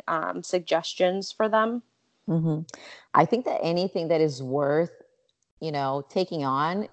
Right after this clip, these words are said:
Speaker 2: is gonna be overwhelming, and it's gonna be challenging and difficult. And how you deal with that is ju-, is, is that you take one step at a time and you just try to do what you can.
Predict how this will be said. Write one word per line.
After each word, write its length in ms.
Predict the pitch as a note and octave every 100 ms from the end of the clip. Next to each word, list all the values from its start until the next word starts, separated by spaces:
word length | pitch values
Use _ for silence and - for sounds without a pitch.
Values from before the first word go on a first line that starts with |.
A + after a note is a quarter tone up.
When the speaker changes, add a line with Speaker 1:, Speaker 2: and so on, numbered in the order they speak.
| -
Speaker 2:
is 220 | E3 C#3+
gonna 320 | B2+ D3+ C#3+
be 220 | C3+ C#3+ -
overwhelming, 720 | C#3 C3+ C#3 C3 C3+ D3 D#3+
and 100 | C#3+
it's 140 | B2+
gonna 160 | - C3+
be 80 | B2+
challenging 640 | - B2 B2 C3+ C#3+ C#3+
and 160 | C3+ C3
difficult. 560 | - _ - F3+ G#3+ - _ - _ _
And 640 | D#3 E3 D#3 D3 C#3+ C#3 C3+ - _ _ - -
how 160 | E3+ E3
you 180 | E3 F3
deal 240 | D#3 D#3+
with 160 | G3+ G#3
that 220 | A3+ A3+
is 80 | E3
ju-, 160 | E3+
is, 300 | - D#3 - -
is 140 | D#3
that 120 | D#3 D3+
you 80 |
take 340 | D#3+ - D#3+ - _ _ _
one 260 | C3+ D3 G#3+
step 380 | - - G3+ -
at 80 | G#3+
a 40 |
time 500 | - G#3 F3+ F3+ G#3
and 120 | F3+
you 60 | F3
just 220 | G3 -
try 180 | F#3+ F3+
to 80 | C4
do 200 | F3 G2+
what 180 | A#2+ D3
you 120 | D#3+
can. 480 | - D#3 A#2+ G2